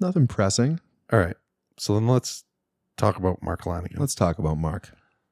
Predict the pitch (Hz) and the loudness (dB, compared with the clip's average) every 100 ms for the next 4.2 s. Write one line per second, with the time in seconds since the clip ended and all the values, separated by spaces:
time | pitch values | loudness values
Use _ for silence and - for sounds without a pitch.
0 | _ _ _ _ _ _ _ _ _ _ | _ _ _ _ _ _ _ _ _ _
1 | - 170 202 180 113 - - - 143 - | 2 6 6 6 0 -2 -4 0 0 0
2 | - 147 - 113 110 113 101 92 90 82 | -6 -4 2 2 4 2 2 2 0 -2
3 | 82 - - _ - 110 104 110 143 95 | -6 -8 -14 _ -6 -2 0 0 0 0
4 | - | -4